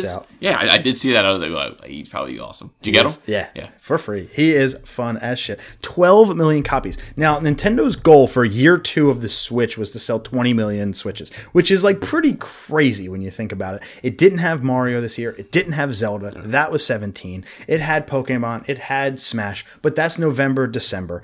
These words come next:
Speaker 1: Yeah.
Speaker 2: It didn't have anything in the first half of the year that would say, "Holy shit, gotta go buy right
Speaker 1: Yeah.
Speaker 2: this second." I mean, it, it did. It had a game, like, every month, a big game, but it just kept selling and
Speaker 1: Ni-,
Speaker 2: selling.
Speaker 1: Nintendo was very methodical of their game choices and release dates, and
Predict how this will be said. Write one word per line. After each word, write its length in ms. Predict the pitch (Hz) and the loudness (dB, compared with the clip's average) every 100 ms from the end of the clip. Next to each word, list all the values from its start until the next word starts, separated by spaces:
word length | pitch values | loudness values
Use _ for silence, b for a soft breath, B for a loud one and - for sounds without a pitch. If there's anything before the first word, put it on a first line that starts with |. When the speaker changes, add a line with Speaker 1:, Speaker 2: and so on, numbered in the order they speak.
| B | B
Speaker 1:
Yeah. 160 | 92 | -6
Speaker 2:
It 140 | 135 - | -6 4
didn't 200 | 190 185 | 4 4
have 280 | 151 156 143 | -2 -2 0
anything 300 | 143 143 139 | -2 -4 -6
in 60 | |
the 60 | 131 | -6
first 320 | - 127 - | -4 -6 -2
half 200 | 127 117 | -4 -4
of 60 | 117 | -4
the 60 | |
year 160 | 113 117 | -2 0
that 180 | 113 113 | -2 -4
would 180 | 147 147 | -4 0
say, 280 | 170 156 156 B | 2 2 0 B
"Holy 300 | - 151 143 | 6 6 6
shit, 360 | 131 - 143 - | 0 2 2 2
gotta 260 | 120 123 | 0 0
go 160 | 123 123 | 2 0
buy 300 | 117 117 120 | 0 0 0
right 240 | 117 117 | 0 0
Speaker 1:
Yeah. 80 | 110 | 0
Speaker 2:
this 120 | 92 | -2
second." 300 | - 123 131 - B B | -2 -4 -6 -8 B B
I 80 | |
mean, 180 | 180 185 | -4 -2
it, 220 | 165 170 - _ - | -4 -8 -10 _ -6
it 220 | 170 - | -6 -2
did. 180 | 143 135 | 2 2
It 80 | 135 | 2
had 140 | 147 | 2
a 60 | 156 | 2
game, 240 | 123 123 | 2 0
like, 140 | 120 107 | 0 0
every 200 | 123 113 | -2 0
month, 260 | 104 107 | -2 -4
a 40 | 98 | -6
big 180 | 107 107 | -6 -6
game, 160 | 107 - B B | -8 -10 B B
but 120 | 147 | -2
it 60 | 147 | 0
just 160 | 156 | -2
kept 160 | - 151 | -2 -4
selling 440 | - 135 139 113 | -2 0 0 0
and 100 | - | -4
Speaker 1:
Ni-, 80 | 143 | -4
Speaker 2:
selling. 380 | - 147 135 131 | -2 -2 0 0
Speaker 1:
Nintendo 340 | 135 170 180 | -2 -4 -2
was 160 | 175 123 | 0 0
very 360 | 127 135 147 127 | 2 2 2 -2
methodical 840 | 98 95 113 110 104 90 92 87 | -4 -6 -4 -2 -4 -8 -8 -8
of 220 | 85 - | -10 -14
their 140 | - 107 | -10 -8
game 300 | 104 98 98 | -4 -4 -4
choices 460 | - 98 95 95 | -4 -4 -4 -6
and 80 | 92 | -8
release 300 | 90 92 92 | -8 -6 -8
dates, 300 | - 87 87 | -8 -8 -8
and 180 | 98 87 | -10 -12